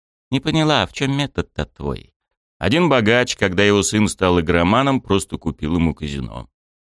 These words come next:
Вот и я думаю предложить Латане легализовать бои без оружия, только чтоб в них не было смертельных финалов.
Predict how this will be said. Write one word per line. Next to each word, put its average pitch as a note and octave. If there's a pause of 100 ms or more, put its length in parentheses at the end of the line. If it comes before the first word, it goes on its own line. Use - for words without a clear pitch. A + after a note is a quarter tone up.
(280)
Вот B2+
и B2
я G2+
думаю E2
предложить D#2+
Латане F2+
легализовать F2
бои D#2
без D2
оружия, C#2+ (260)
только F2
чтоб -
в -
них E2+
не D2+
было C#2+
смертельных C2+
финалов. B1